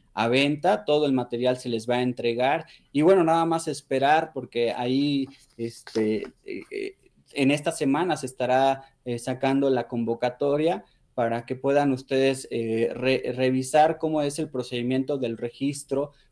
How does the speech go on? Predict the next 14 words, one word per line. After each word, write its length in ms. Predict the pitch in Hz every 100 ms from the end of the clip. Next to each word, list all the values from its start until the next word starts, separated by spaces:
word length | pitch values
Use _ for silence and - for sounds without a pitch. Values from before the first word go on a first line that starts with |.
| _
para 220 | 127 120
la 200 | 113 110
parte 400 | 127 123 - 131
de 100 | 127
los 240 | 113 113 -
cursos. 640 | 156 165 - 117 117 -
Ahí, 540 | 113 117 123 123 120 -
este, 580 | 113 107 - 120 117 127
es 140 | 127
otra 260 | 139 127 127
dependencia 760 | 120 120 120 127 131 131 120 - _ _
quien 200 | - 135
realiza 520 | 123 120 135 131 123 123
este, 1000 | 123 123 - 131 120 113 113 113 104